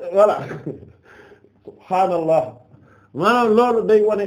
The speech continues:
benn, day wane xër bi nga xamante ne moom la Seydina Abdullah ibn Umar ibn Khattab radiyallahu anhu xër ci xam-xam. Day wane ñaareel bi ci des, mooy day wane le fait que mu nekkoon koo xamante ne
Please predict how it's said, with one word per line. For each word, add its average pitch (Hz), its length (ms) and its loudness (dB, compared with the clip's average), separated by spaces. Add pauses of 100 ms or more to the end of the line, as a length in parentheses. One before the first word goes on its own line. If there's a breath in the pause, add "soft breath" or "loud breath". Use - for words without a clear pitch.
(460)
benn, 131 520 -6
day 135 120 -8
wane 175 240 -4
xër 202 280 0
bi 151 200 -8
nga 160 100 -8
xamante 160 380 -10
ne 160 80 -8
moom 160 160 -8
la 156 80 -6
Seydina 156 240 -10
Abdullah 151 360 -6
ibn 143 140 -10
Umar 147 240 -10
ibn 156 180 -10
Khattab 139 280 -12
radiyallahu 135 320 -10
anhu 143 40 -20
xër 160 160 -10
ci 151 60 -12
xam-xam. 110 300 -20 (560 soft breath)
Day 147 160 -4
wane 180 220 -2 (100)
ñaareel 190 400 -4
bi 185 100 -4
ci 180 60 -2
des, 143 120 -10
mooy 151 240 -6
day 185 140 -6
wane 180 340 -4
le 156 180 -2
fait 196 220 -10
que 202 80 2 (460)
mu 160 160 -12
nekkoon 180 400 -8
koo 160 140 -6
xamante 160 340 -8
ne 165 100 -10